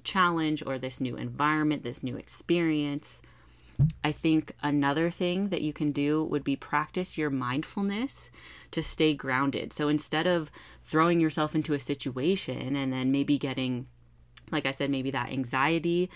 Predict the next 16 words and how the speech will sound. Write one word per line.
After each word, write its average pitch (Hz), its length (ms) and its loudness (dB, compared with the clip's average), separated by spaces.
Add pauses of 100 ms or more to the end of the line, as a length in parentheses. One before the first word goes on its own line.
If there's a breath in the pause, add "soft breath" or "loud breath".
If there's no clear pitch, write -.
(200 loud breath)
instead 147 260 2
of 127 140 -4
just 131 280 -2
being, 139 200 0
like, 127 160 -4
slightly 135 420 -4
uncomfortable, 131 760 -4 (360 loud breath)
you 165 140 6
might 165 220 6
wanna 151 320 4
have 139 580 0 (160)
some 131 300 -2
mindfulness 170 640 0
in 156 140 0
place. 143 720 -4
Um, 120 420 -4